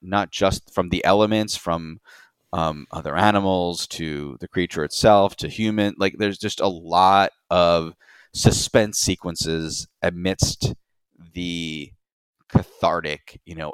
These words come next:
action sequences that follow. Um, so, and, and I think just having a protagonist that you feel much more linked to. Um, she is not the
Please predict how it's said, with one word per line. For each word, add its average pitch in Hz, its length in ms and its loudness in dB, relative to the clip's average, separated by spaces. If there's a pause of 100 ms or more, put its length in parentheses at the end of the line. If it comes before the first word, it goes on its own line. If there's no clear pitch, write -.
action 78 540 -6
sequences - 760 -14
that 64 120 -8 (1160)
follow. 55 680 -4
Um, 82 500 -4 (600)
so, 82 680 0 (120)
and, 123 260 0
and 147 200 4
I 147 80 4
think 139 200 0
just 131 140 -2
having 120 200 4
a 110 40 -6
protagonist 98 640 0
that 90 220 2 (500)
you 92 140 -4
feel 90 220 0
much 98 560 -2
more 87 180 -2
linked 80 460 -10
to. - 320 -10 (420)
Um, 80 280 -4
she 92 200 -6
is 90 140 -6
not 95 300 0 (140)
the 82 380 -8